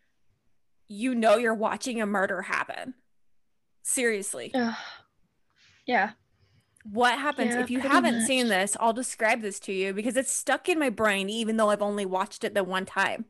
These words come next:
Speaker 1: He is sitting there with his knee into his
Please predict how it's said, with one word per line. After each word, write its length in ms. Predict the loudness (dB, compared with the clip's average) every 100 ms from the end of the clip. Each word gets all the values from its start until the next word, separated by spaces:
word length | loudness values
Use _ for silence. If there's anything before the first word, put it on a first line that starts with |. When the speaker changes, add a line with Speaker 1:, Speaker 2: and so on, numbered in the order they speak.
| _ _ _ _ _ _ _ _ _ _ _ _
Speaker 1:
He 200 | 0 0
is 160 | 0
sitting 380 | 0 0 0 0
there 340 | 0 0 -2 -8 -18 -12
with 340 | -4 -2 -2
his 200 | -2 -2
knee 480 | 0 0 -2 -2 -8 _ -2
into 520 | 0 0 -2 -2 -2
his 360 | 0 -2 -4